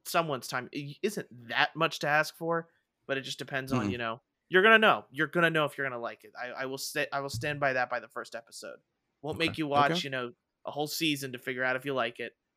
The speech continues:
Speaker 1: First episode will tell you.
Speaker 2: Gotcha.
Speaker 1: <sighs> All right, you know what? I'll let you guys talk for a second,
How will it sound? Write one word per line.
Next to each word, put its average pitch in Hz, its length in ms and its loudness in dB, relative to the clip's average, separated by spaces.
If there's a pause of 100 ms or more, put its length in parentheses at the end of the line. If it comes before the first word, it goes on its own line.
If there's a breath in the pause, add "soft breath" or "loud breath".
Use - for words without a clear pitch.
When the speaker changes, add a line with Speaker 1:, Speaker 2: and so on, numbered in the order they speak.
(180)
Speaker 1:
First 160 200 0
episode 127 380 -6
will 101 80 -14
tell 92 240 -10
you. 67 80 -18 (920)
Speaker 2:
Gotcha. 92 400 -4 (880)
Speaker 1:
<sighs> 160 480 -8
All 165 140 4
right, 147 180 6
you 151 80 -4
know 165 160 2
what? 160 180 6
I'll 165 140 6
let 170 140 4
you 147 120 -4
guys 143 220 2
talk 135 260 -4
for 143 120 -4
a 127 40 -2
second, 131 480 -4